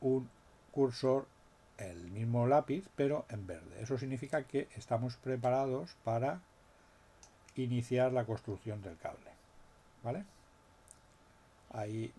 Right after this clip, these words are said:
me pone el cursor en prohibido porque no, no, no cae, cae en la parte del cuerpo del componente, tendría que irme aquí y ahí en el otro punto en el que pueda realizar la conexión, pues aparecería, eh,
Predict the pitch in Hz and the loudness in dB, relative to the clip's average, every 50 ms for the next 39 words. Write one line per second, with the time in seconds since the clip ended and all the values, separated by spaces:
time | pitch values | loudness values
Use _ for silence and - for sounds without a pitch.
0 | 120 110 110 98 - 110 107 107 104 104 104 - _ - - - 113 104 - - | -6 -6 -6 -4 -4 -4 -4 -4 -4 -8 -10 -12 _ -14 -6 -6 -6 -6 -4 -6
1 | 107 101 - - 131 123 113 101 - 107 101 101 90 98 95 95 101 131 156 151 | -6 -4 -2 0 0 0 0 -2 -6 -10 -12 -10 -10 -8 -6 -2 -2 -2 0 0
2 | 170 175 170 - 104 98 98 98 98 95 - - - 107 98 104 101 101 101 98 | 0 0 0 -4 -6 -6 -8 -10 -10 -12 -12 -14 -14 -12 -10 -8 -6 -6 -6 -6
3 | 98 95 95 95 - - - - 101 104 107 104 98 - - 120 120 107 90 - | -6 -6 -8 -10 -12 -12 -12 -12 -10 -8 -8 -8 -8 -2 0 0 0 0 -2 -8
4 | - - - - - - - - - - - 113 110 113 113 110 107 101 - 110 | -16 -20 -20 -20 -20 -20 -20 -20 -20 -2 2 2 4 4 2 0 0 2 2 0
5 | 107 - - 104 101 101 - 127 120 107 95 98 92 92 92 - 117 113 110 127 | 0 0 -2 -6 -6 -4 -2 -2 -2 -2 -2 -4 -8 -6 -6 -4 -4 -2 0 0
6 | 135 147 151 147 135 - 170 160 - 117 104 101 104 104 101 95 104 101 107 110 | 0 0 -2 -4 -4 -4 -4 -2 -2 -4 -4 -4 -4 -6 -6 -6 -6 -6 -4 -2
7 | 117 120 123 147 170 208 - - 123 113 107 104 110 120 135 170 220 262 - - | -2 -2 -2 -2 -4 -4 -4 -4 -4 -2 -2 0 0 0 0 -2 -4 -10 -16 -20
8 | - - - - - 120 117 117 117 123 131 147 147 143 - 143 147 147 143 143 | -20 -20 -20 -10 -6 -4 -2 0 2 2 2 2 2 0 2 4 4 6 6 4
9 | 143 139 143 139 127 123 - 156 156 151 139 123 113 117 107 101 101 101 95 - | 4 4 4 2 0 0 0 0 2 2 0 -2 -2 -2 -4 -4 -4 -8 -8 -8
10 | - 98 - - 123 135 127 117 101 95 95 - - - - - - - - - | -8 -8 -2 2 2 4 4 2 0 -2 -6 -12 -20 -20 -20 -20 -20 -10 -8 -6
11 | 98 101 92 - 117 113 117 117 113 131 127 143 143 - - 170 175 190 208 233 | -6 -6 -2 0 2 2 2 2 0 0 -2 -2 -2 0 2 2 4 4 2 0
12 | - - - - - - - - - - - - - - 127 131 143 131 123 107 | -2 -8 -20 -20 -20 -20 -20 -20 -20 -20 -20 -20 -4 0 2 2 4 4 2 4
13 | - 107 101 101 - - 101 98 104 110 117 139 151 - - - - - - - | 4 2 -2 -2 -4 -6 -6 -4 -2 0 0 0 -2 -4 -8 -18 -20 -20 -16 -8
14 | - 113 110 107 107 101 101 98 95 95 | -6 -4 -4 -2 -4 -4 -4 -4 -4 -6